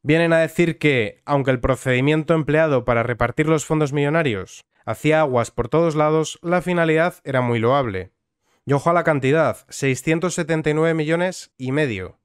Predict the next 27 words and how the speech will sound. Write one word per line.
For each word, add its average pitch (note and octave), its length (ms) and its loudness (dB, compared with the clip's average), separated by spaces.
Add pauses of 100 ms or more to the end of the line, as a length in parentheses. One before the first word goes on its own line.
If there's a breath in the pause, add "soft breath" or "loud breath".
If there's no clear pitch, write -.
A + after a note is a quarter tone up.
(100)
Comparad C3 420 0
esto E3 240 0
con D#3 140 2
la C#3+ 100 0
que C3+ 80 -2
liaron D3 420 2
en C3+ 120 0
la A#2+ 100 2
prensa C#3+ 360 -2
por C3 120 -2
unos B2 240 -2
trajes, - 560 -4 (180)
que B2 100 -4
los B2+ 140 -6
enseñaban C3+ 520 -2
ahí C#3+ 200 2
esposados C3 640 -2
yendo B2 180 -4
a A#2+ 60 2
declarar. A2+ 560 -2 (400)
Esto, C#3 320 0
por C3 140 2
lo C3+ 60 4
visto, C3 240 0
era C3+ 100 2
menos A#2 260 -2
grave. A#2 360 -2